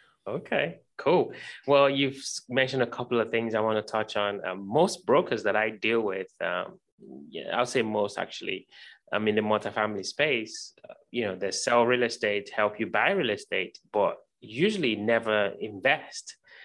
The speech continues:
So what made you, you know, kind of start investing? I mean, I'm sure you were doing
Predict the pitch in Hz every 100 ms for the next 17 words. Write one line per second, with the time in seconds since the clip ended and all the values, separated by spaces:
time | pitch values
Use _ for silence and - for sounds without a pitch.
0 | - - - 117 113 113 110 151 180 185
1 | 175 156 165 160 147 135 - 127 120 107
2 | - 117 110 101 - - 113 110 104 104
3 | - - 101 98 104 101 101 101 95 117
4 | 110 104 104 107 101 101